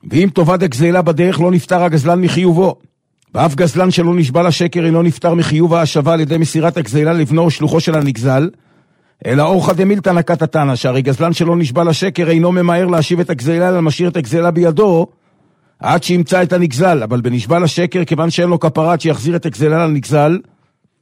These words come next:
דרכו למהר לתת את הגזלה לבנו או לשלוחו. כמה שמלן שנתינתו לבנו או שלוחו אינה מועילה", כך אומר הסמא. והגמרא לקמן בדף ק"ד עמוד א' תבאר באיזה שליח מדברת המשנה שאין מועיל לתת לו.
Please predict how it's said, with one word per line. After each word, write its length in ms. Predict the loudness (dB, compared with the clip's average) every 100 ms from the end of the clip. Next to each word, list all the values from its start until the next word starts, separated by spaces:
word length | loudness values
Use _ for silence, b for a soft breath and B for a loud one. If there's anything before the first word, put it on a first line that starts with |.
| _ -6
דרכו 320 | -4 0 2
למהר 380 | 2 2 0 0
לתת 180 | 0
את 120 | -2 -4
הגזלה 460 | -4 -2 0 2
לבנו 260 | 0 0 2
או 100 | 2
לשלוחו. 540 | 0 0 0 0 -2 -6 _ _ _ _ _ -10
כמה 280 | -2 0
שמלן 360 | 0 0 0 0
שנתינתו 580 | 0 -2 -2 -2 0 2
לבנו 260 | 2 2
או 100 | 0
שלוחו 340 | 0 0 2 0
אינה 220 | 2 0
מועילה", 440 | 2 2 2 2
כך 160 | 0 -2
אומר 220 | 0 0
הסמא. 300 | -2 -2 -2 -2 _ _ _ _ _ -8
והגמרא 360 | -4 0 2 2
לקמן 380 | 0 0 0 0
בדף 200 | -2 -2
ק"ד 440 | -2 0 0 0
עמוד 200 | 0 2
א' 140 | 0 0
תבאר 340 | -2 0 0 0
באיזה 280 | -2 -2
שליח 320 | -2 0 0 0
מדברת 460 | -2 0 0 -2
המשנה 400 | -2 -2 0 -2
שאין 320 | -2 -2 0
מועיל 280 | 0 0 0
לתת 320 | 0 -2 -2
לו. 160 | -4